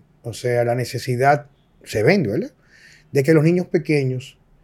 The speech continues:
de temprana edad, haya que empujarlo a salir del hogar.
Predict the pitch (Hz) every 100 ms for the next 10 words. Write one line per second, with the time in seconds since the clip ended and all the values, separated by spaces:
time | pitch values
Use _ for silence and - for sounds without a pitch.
0 | _ _ - 131 135 135 135 143 147 135
1 | 123 - _ - 135 147 139 139 123 117
2 | 135 147 127 123 - 120 120 120 107 95
3 | 80